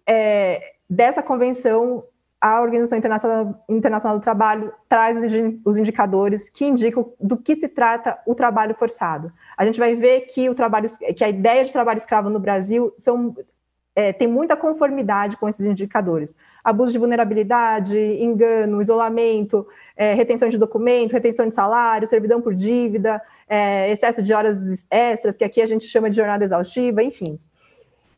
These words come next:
É, e trabalho escravo no Brasil é crime. Ele é um crime previsto no artigo, é, cento e quarenta e nove do Código Penal, que, é, def-, diz que o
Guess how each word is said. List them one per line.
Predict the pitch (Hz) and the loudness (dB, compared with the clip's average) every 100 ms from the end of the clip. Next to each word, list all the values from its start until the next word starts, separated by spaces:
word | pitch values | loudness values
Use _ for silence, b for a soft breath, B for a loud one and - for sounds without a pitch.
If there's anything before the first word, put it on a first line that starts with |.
| _ | _
É, | 196 202 196 196 190 185 180 180 - - | 0 2 2 2 2 0 0 0 -2 -6
e | 262 285 349 - - _ _ _ | -2 0 0 -2 -12 _ _ _
trabalho | 302 240 247 | 2 2 2
escravo | - 240 240 | 2 0 2
no | 262 | 0
Brasil | 233 220 226 | 0 2 0
é | |
crime. | 247 269 214 175 170 175 - | 0 -2 -2 -2 -6 -12 -10
Ele | 185 196 | -4 -2
é | |
um | 220 | -2
crime | - 277 285 | -2 -2 0
previsto | 277 220 214 214 | 0 0 -2 -4
no | |
artigo, | 202 202 202 202 _ _ | -4 -2 -4 -6 _ _
é, | 202 196 | 0 2
cento | 202 | 0
e | 208 | 2
quarenta | 202 202 | 0 0
e | |
nove | 202 190 185 | -2 0 0
do | 185 | -2
Código | 196 185 196 | 0 -2 -2
Penal, | - 302 254 220 269 b b b _ | -2 -2 0 -2 -6 b b b _
que, | - 262 285 - _ - | -4 -2 -2 -6 _ -2
é, | 220 220 | 0 2
def-, | 277 285 - | -2 -4 -10
diz | 185 196 240 226 233 | -8 -4 -2 -2 -2
que | 202 170 | -2 -2
o | 208 | -2